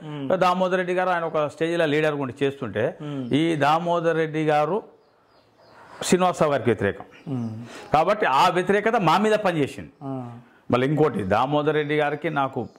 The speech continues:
Speaker 2: మంచి ఫస్ట్ నుంచి కూడా మంచి సన్నిహితం ఉండే, రకరకాల ఏదైనా ప్రోగ్రామ్స్ ఉన్నా కలిసి అన్నీ చేసుకునేది. కానీ మీరు అన్నమాట వాస్తవం. అయితే ఆ గ్రూపుల పంచాయతీలో తను శ్రీ-, శ్రీనివాసరావు గ్రూపు, దామోదర్ రెడ్డి గారు ఒక గ్రూప్ కాబట్టి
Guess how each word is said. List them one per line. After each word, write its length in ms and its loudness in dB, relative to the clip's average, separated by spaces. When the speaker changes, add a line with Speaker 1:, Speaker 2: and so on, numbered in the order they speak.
Speaker 2:
మంచి 120 -2
ఫస్ట్ 200 0
నుంచి 180 0
కూడా 260 2
మంచి 360 2
సన్నిహితం 480 0
ఉండే, 240 0
రకరకాల 680 0
ఏదైనా 280 -2
ప్రోగ్రామ్స్ 480 -2
ఉన్నా 120 -4
కలిసి 280 -6
అన్నీ 120 -4
చేసుకునేది. 380 -2
కానీ 140 -4
మీరు 140 2
అన్నమాట 360 2
వాస్తవం. 460 0
అయితే 160 -2
ఆ 60 2
గ్రూపుల 380 0
పంచాయతీలో 600 0
తను 160 0
శ్రీ-, 220 -2
శ్రీనివాసరావు 520 0
గ్రూపు, 320 -4
దామోదర్ 340 4
రెడ్డి 140 2
గారు 120 2
ఒక 120 -2
గ్రూప్ 200 0
కాబట్టి 320 -2